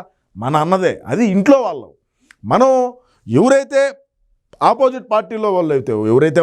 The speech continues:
ఉంటారో ఆ మహిళల మీద అసభ్యకరంగా పెట్టొద్దని, ఈ సందర్భంగా కించపరిచే పోస్టులు పెట్టొద్దని చెప్తున్నా.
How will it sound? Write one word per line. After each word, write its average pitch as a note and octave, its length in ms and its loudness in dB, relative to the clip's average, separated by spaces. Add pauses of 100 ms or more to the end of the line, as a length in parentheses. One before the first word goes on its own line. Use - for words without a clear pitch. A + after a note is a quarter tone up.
ఉంటారో G3 300 0 (520)
ఆ F#3+ 140 4 (140)
మహిళల C#4+ 320 0 (100)
మీద B3+ 120 -2 (440)
అసభ్యకరంగా D#3+ 680 -2
పెట్టొద్దని, D3 520 0 (360)
ఈ B2 60 4 (100)
సందర్భంగా B2+ 460 0 (100)
కించపరిచే B2 500 -2
పోస్టులు - 320 -2
పెట్టొద్దని A#2 420 0
చెప్తున్నా. G#2+ 300 -6